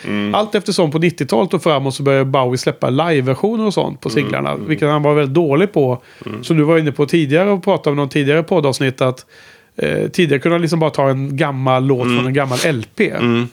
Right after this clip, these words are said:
Speaker 2: Bara för att liksom lyfta den igen och göra
Speaker 1: Mm.
Speaker 2: den
Speaker 1: Mm.
Speaker 2: känd igen.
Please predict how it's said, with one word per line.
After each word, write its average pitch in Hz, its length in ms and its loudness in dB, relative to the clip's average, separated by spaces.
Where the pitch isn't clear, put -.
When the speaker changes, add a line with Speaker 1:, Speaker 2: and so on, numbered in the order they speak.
Speaker 2:
Bara 147 160 2
för 143 100 -2
att 131 40 -2
liksom 139 320 -4
lyfta 139 300 0
den 170 240 0
igen 131 380 -4
och - 80 -4
göra 127 160 2
Speaker 1:
Mm. 110 80 2
Speaker 2:
den 147 160 -4
Speaker 1:
Mm. 104 340 -2
Speaker 2:
känd 123 340 -2
igen. 67 280 -4